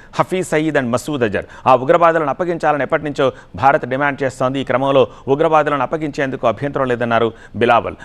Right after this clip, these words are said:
భారత్ సహకరిస్తే పాక్ సిద్ధమేనని చెప్పారు. పాకిస్తాన్ జైల్లో హఫీజ్ సయీద్ ఉన్నారన్న బిలావల్ భుట్టో మసూద్ అజర్ ఎక్కడున్నాడో తెలియదని చెప్పారు.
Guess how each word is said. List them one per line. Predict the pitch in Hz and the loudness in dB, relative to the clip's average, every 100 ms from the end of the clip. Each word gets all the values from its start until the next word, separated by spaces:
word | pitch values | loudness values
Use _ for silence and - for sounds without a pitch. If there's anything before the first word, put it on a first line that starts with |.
| - - | -16 0
భారత్ | 131 156 160 160 | 4 4 2 -2
సహకరిస్తే | 147 147 - 156 - 180 175 - - | 2 2 2 -4 0 -2 -2 -16 -2
పాక్ | 139 151 | 0 0
సిద్ధమేనని | - 131 135 147 131 | -4 -6 -4 -4 -4
చెప్పారు. | - - 90 90 - - | -6 -8 -8 -10 -20 0
పాకిస్తాన్ | 139 143 139 147 135 | 0 0 -2 -2 2
జైల్లో | 139 143 131 - - | 2 2 0 -2 -2
హఫీజ్ | 147 190 185 | -2 0 -2
సయీద్ | 156 151 147 | 0 0 -2
ఉన్నారన్న | - 143 135 131 | -2 2 2 0
బిలావల్ | 113 127 139 135 | 0 2 2 0
భుట్టో | 117 117 147 - - - | -4 2 2 2 -14 -4
మసూద్ | 127 208 196 | -2 0 2
అజర్ | 160 143 | 2 2
ఎక్కడున్నాడో | 123 160 151 131 117 | 0 -2 0 0 0
తెలియదని | 107 139 170 135 | -2 -2 -2 -4
చెప్పారు. | 117 104 85 80 | -6 -8 -8 -10